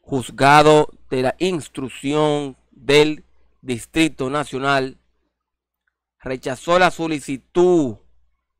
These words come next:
de levantamiento del impedimento de salida del país a Tecachi.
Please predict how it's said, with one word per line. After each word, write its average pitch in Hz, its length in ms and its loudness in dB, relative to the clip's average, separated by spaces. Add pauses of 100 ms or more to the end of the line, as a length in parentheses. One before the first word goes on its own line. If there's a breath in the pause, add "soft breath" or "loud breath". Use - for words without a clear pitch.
(840)
de 147 240 -2
levantamiento 147 1200 -2
del 147 420 -2 (320)
impedimento 147 1000 -2
de 127 140 -8
salida 123 580 -8
del 127 220 -10
país 131 640 -8 (640)
a 117 140 -6
Tecachi. 117 840 -14